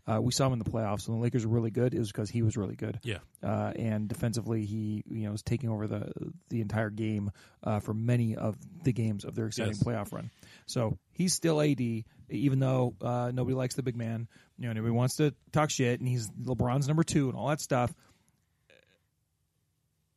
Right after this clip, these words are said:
Speaker 1: Either the Lakers need him under contract,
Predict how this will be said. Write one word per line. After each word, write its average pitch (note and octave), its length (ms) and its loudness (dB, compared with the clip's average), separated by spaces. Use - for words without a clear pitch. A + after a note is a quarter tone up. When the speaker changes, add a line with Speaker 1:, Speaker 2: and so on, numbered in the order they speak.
Speaker 1:
Either D#3 200 8
the C#3+ 60 6
Lakers C#3 540 4
need C#3 260 4
him D3 180 8
under C#3 160 4
contract, B2+ 580 2